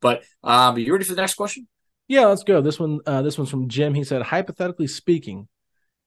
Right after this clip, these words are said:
Speaker 2: isn't LaVine at his core the type of player we want Mathurin to become?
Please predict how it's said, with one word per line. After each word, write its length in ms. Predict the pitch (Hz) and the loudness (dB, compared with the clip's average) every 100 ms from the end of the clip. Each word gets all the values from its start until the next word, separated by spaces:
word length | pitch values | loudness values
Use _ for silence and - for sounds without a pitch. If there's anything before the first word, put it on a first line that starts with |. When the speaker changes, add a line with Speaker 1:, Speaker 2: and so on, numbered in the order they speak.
| - | -2
Speaker 2:
isn't 340 | 170 170 214 190 | 0 2 2 2
LaVine 460 | 160 135 165 160 | 0 2 0 0
at 160 | 139 135 | -2 0
his 240 | 139 135 | 0 -2
core 420 | - - 220 139 | -6 -4 0 0
the 120 | 127 120 | 0 -2
type 260 | 147 147 | -4 -4
of 100 | 143 | -8
player 300 | - 143 143 | -4 -2 0
we 120 | 139 | 0
want 300 | 139 139 143 | -2 -2 -4
Mathurin 520 | 131 135 135 131 135 127 | -2 0 -2 -2 -8 -6
to 100 | 135 | -6
become? 560 | 139 - 240 131 - | -8 -6 -6 -8 -12